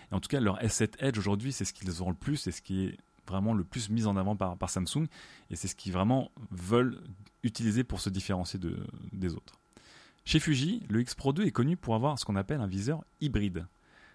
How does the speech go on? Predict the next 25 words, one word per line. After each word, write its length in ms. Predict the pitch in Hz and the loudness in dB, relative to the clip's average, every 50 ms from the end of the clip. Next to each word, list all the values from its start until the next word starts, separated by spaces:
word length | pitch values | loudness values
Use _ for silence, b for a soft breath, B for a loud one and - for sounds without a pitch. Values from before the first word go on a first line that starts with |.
| b _ | b _
Donc 120 | 101 101 - | -2 0 0
si 140 | - - 147 | 0 0 0
vous 160 | 139 123 110 | 2 4 4
avez 140 | 113 110 113 | 4 4 4
fait 120 | - 156 | 2 2
de 60 | 139 | 2
la 60 | 104 | 2
photo 260 | 95 - 110 - - 101 | 0 0 -2 0 0 0
argentique, 680 | 87 87 82 90 82 - - - 175 190 - - - 120 | 0 0 -2 -4 -4 -4 -4 -4 -4 -4 -6 -10 -10 -6
et 100 | 104 87 | -2 0
même 160 | 87 92 90 | 2 2 0
si 160 | - - - | -2 -4 -4
vous 260 | 87 87 87 87 82 | -4 -2 0 0 -2
faites 220 | 80 - 98 - - | -2 -2 -2 -2 0
encore 200 | 87 - - 92 | -2 0 0 0
la 80 | 87 | 0
photo 220 | - - 80 - 85 | -2 -4 -6 -4 -2
numérique, 440 | 87 90 87 87 95 104 104 - - | 0 0 0 0 0 -2 -2 -4 -4
mais 120 | 87 85 | -4 -4
avec, 280 | 82 78 85 87 - - B B B B B B B B - | -2 -2 -2 -2 -4 -6 B B B B B B B B -8
euh, 260 | - 90 90 - - 87 | -6 -6 -4 -6 -6 -6
des, 340 | - - - 92 92 90 87 | -6 -4 -4 -2 -2 -2 -2
euh, 420 | 87 90 87 90 90 87 90 90 95 | -4 -4 -4 -4 -6 -6 -6 -6 -8
des 180 | 95 82 82 87 | -6 -2 0 2
Leica 640 | 85 87 90 87 - - 101 95 95 95 98 98 | 2 2 2 2 2 2 4 4 6 4 4 2